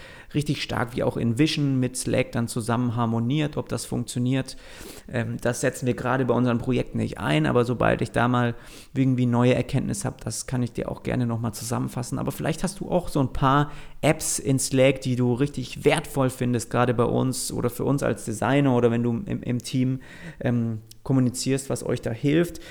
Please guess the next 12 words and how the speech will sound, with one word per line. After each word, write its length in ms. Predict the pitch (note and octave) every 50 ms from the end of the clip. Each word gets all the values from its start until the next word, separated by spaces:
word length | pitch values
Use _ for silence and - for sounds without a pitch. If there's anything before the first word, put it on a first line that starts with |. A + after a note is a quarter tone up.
| - - -
kannst 260 | - C3+ C#3 - -
du 40 | C3+
mir 120 | C#3 C3+
das 140 | C3 B2 -
auf 180 | - A#2 -
jeden 200 | C3+ C3+ C3 C3+
Fall 180 | C3 - - A#2+
gerne 300 | - - - C3 C3 B2+
mal, 320 | B2 A#2+ A#2+ A#2 A2+ A2+ - - - - - - - - -
ähm, 280 | - C3+ A#2+ A#2 A#2 A2
schicken. 640 | - - - - F3 F3 F3 F3+ F3 F3+ F#3+ F3+ - - - - - - - - - - - - -
Und 460 | - D#3+ F3 F#3+ G3+ G3+ - -